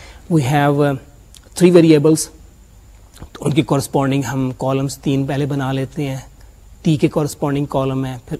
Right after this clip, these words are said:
اے کے کورسپونڈنگ کالم ہے، and then column for M۔ پھر ہمارے پاس دو پریمیسز ہیں، T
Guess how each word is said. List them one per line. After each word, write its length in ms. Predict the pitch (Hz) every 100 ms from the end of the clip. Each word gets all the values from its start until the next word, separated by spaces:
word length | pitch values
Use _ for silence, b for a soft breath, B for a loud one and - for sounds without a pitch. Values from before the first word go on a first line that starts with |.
| -
اے 160 | 156 151
کے 100 | 151
کورسپونڈنگ 520 | 165 143 - 135 135
کالم 440 | 135 131 127 127 127
ہے، 100 | -
and 120 | 131
then 260 | 127 123 123 127 - - - -
column 180 | 139 131 117 131
for 200 | 123 127 -
M۔ 160 | 135 127 131 - B B B B B B B B - -
پھر 160 | 165 151
ہمارے 340 | 131 147 131 -
پاس 400 | 143 139 135 - -
دو 320 | 156 135 156
پریمیسز 640 | 143 - 139 143 - 170 151
ہیں، 120 | 151 131 - - - - - -
T 40 | 147